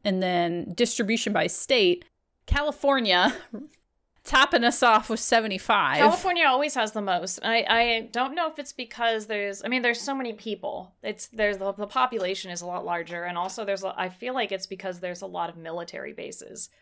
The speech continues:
Speaker 1: Yeah, that makes sense. The, it was California with seventy-five, number two was Florida with fifty-one, and number three was New York with thirty-two, tied with Ohio for thirty-two.
Speaker 2: Interesting. Interesting.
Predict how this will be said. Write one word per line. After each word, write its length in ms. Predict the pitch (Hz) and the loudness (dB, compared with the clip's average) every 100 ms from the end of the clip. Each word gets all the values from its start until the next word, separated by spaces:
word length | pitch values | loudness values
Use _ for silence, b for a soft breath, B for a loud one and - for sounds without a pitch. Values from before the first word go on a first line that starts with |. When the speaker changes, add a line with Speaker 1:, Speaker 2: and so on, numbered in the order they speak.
| _ _ _ _ _ | _ _ _ _ _
Speaker 1:
Yeah, 260 | 240 247 202 - | 2 4 2 -8
that 100 | 220 | -8
makes 180 | 233 247 | -6 -6
sense. 300 | - 214 202 | -2 -2 0
The, 400 | - 214 202 180 - b b b b | 4 6 6 4 -2 b b b b
it 80 | 214 | 4
was 180 | 214 | 4
California 640 | - 254 277 302 294 285 285 | 2 2 2 0 0 2 2
with 160 | 294 | 2
seventy-five, 920 | - 262 262 240 220 196 196 196 196 _ b b | 4 2 2 2 4 6 6 2 -2 _ b b
number 200 | 208 202 | 0 2
two 280 | 208 - 254 | 2 2 0
was 160 | 233 - | 0 -2
Florida 720 | - 214 214 190 135 170 226 | -2 2 4 4 4 4 2
with 140 | 202 - | -2 0
fifty-one, 800 | 214 - 180 170 147 185 220 - _ _ _ _ b b | 0 2 2 2 0 -2 -4 -6 _ _ _ _ b b
and 100 | 196 | -2
number 160 | 202 196 | 0 0
three 260 | - 240 | 0 0
was 180 | 214 208 | 2 0
New 100 | 196 | 0
York 340 | 196 190 190 190 | 0 2 2 0
with 140 | 185 | -4
thirty-two, 800 | - 190 175 165 - - - 214 - _ | 0 0 0 -2 -2 -2 -4 -6 -10 _
tied 240 | - 202 196 | 0 4 4
with 160 | 180 | 2
Ohio 640 | 165 165 156 143 - - 175 _ | 0 2 2 2 2 0 -2 _
for 160 | - | -8
thirty-two. 460 | - 233 - - - | -4 -2 -2 -4 -4
Speaker 2:
Interesting. 200 | 220 - _ _ _ _ _ _ 202 | -4 -8 _ _ _ _ _ _ -12
Interesting. 500 | 214 175 - - | -10 -12 -14 -16